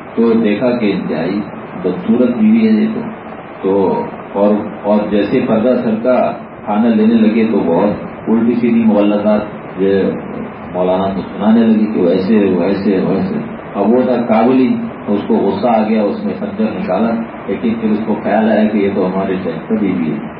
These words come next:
تو معاف کر دیا، آ گیا۔ آ کے حضرت سے عرض کیا کہ "حضرت یہ کیا معاملہ ہے؟ آپ تو اتنے حسین اور اتنے آپ کام کرنے والے، اتنے بڑے اللہ والے، اور بیوی آپ کی جو ہے وہ ایسی۔" تو کہا کہ "بھئی اگر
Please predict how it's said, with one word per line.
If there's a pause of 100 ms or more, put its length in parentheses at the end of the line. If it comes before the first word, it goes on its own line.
(400)
تو
معاف
کر
دیا، (100)
آ
گیا۔ (440)
آ
کے
حضرت
سے
عرض
کیا
کہ
"حضرت
یہ
کیا
معاملہ
ہے؟ (360)
آپ
تو
اتنے
حسین (300)
اور
اتنے
آپ (1080)
کام
کرنے
والے،
اتنے
بڑے
اللہ
والے، (360)
اور (100)
بیوی
آپ
کی
جو
ہے
وہ (120)
ایسی۔" (480)
تو
کہا
کہ
"بھئی
اگر